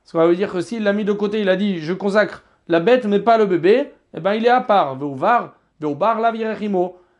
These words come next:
Et effectivement, le fœtus, c'est pas considéré comme un pied, comme un membre de la maman, la Virechimo, ou c'est, mais c'est considéré à part. Et sur ce, d'après ce deuxième langage, on dit, Vetarte la Mali, pourquoi il a besoin de dire les deux enseignements ?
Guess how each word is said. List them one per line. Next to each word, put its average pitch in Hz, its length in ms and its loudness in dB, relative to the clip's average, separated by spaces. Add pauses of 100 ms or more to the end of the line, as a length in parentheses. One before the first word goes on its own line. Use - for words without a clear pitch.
(220)
Et 202 180 4
effectivement, 175 440 -2
le 190 120 0
fœtus, 156 360 -4
c'est - 180 -2
pas 233 140 2
considéré 208 460 -4
comme 190 200 0
un 170 100 -2
pied, 214 300 -4
comme 175 180 -2
un 175 80 2
membre 196 440 -2
de 180 160 -2
la 190 160 4
maman, 185 500 0 (920)
la 190 160 2
Virechimo, 190 600 -2
ou 196 60 -2
c'est, 160 260 -2
mais 165 180 0
c'est 170 120 -4
considéré 170 360 -2
à 208 100 4
part. - 360 -10 (920)
Et 160 100 4
sur 143 160 -6
ce, 214 80 0
d'après - 280 2
ce 175 60 -8
deuxième 185 280 -2
langage, 180 260 2
on 180 80 -2
dit, 185 120 -4
Vetarte 180 340 0
la 185 140 0
Mali, 151 220 0
pourquoi 175 220 -4
il 180 60 -4
a - 20 -6
besoin 170 160 -4
de 175 60 -4
dire 170 120 0
les 175 140 4
deux 170 160 2
enseignements ? 165 680 0